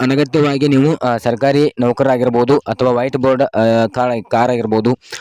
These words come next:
ಅಥವಾ ನಿಮಗೆ ಹೆಚ್ಚಿನ ಜಮೀನನ್ನು ಹೊಂದಿರುವಂಥರಾಗಿರ್ಬೋದು, ಈ ಒಂದು ಎಲ್ಲ ಕಾರಣಕ್ಕೆ ಏನಪ್ಪಾ ಅಂತಂದ್ರೆ ನಿಮ್ಮ ಒಂದು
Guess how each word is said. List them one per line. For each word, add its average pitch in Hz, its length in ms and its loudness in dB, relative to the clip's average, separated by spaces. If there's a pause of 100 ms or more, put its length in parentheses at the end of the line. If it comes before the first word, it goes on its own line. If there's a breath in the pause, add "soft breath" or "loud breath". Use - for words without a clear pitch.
(300 loud breath)
ಅಥವಾ 135 260 0 (120)
ನಿಮಗೆ 135 260 2
ಹೆಚ್ಚಿನ 135 280 -2 (200)
ಜಮೀನನ್ನು 135 360 2
ಹೊಂದಿರುವಂಥರಾಗಿರ್ಬೋದು, 120 880 0 (480 loud breath)
ಈ 135 60 0
ಒಂದು 160 220 2
ಎಲ್ಲ 139 140 2
ಕಾರಣಕ್ಕೆ 135 460 0
ಏನಪ್ಪಾ 123 280 0
ಅಂತಂದ್ರೆ 123 320 0 (320)
ನಿಮ್ಮ 143 200 0
ಒಂದು 147 320 2